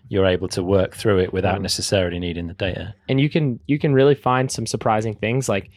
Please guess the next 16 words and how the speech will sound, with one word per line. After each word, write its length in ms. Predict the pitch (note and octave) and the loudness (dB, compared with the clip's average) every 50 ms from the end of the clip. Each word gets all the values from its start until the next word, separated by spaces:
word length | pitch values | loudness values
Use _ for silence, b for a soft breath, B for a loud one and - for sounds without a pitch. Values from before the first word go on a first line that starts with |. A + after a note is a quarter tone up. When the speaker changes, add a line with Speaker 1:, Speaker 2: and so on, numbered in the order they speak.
| b b b b b b b - - | b b b b b b b -16 -12
Speaker 2:
sometimes 680 | - - A#2+ A2+ A#2+ B2 B2 A#2+ A2 A2 - - - - A#2 | -8 -6 -4 -2 -2 0 -2 -2 -4 -6 -8 -8 -10 -6 -6
we'll, 180 | A#2 A2+ A2 - - | -6 -6 -6 -8 -4
Kevin 200 | - C3 A#2+ B2 | -2 -2 0 0
will 60 | B2 | 0
be 100 | A#2 A#2+ | 2 2
like, 200 | A#2 A#2 A2+ - | 2 2 0 -2
"Wanna 240 | A#2 B2+ C#3+ E3 E3 | -2 0 0 0 0
try 220 | - - D3+ D3+ | 0 0 0 0
this 160 | D3 D3 C#3 - | 2 0 0 0
setup?" 340 | - A#2+ C#3 E3+ F3 - | 0 0 0 0 -2 -2
And 120 | - A#2 A2+ | -4 -4 -4
I'll 80 | G#2+ | -4
be 160 | G#2 A2 A2 G#2+ | -2 -2 -2 0
like, 320 | G#2+ A2 G#2+ - - - G2 F#2+ - - - _ F#2 G2+ | 0 -2 -4 -6 -12 -20 -20 -20 -20 -20 -20 _ -14 -10
like, 180 | G#2 A2+ G#2+ A2 | -8 -4 -4 -4
"I 140 | A2 G2+ | -4 -4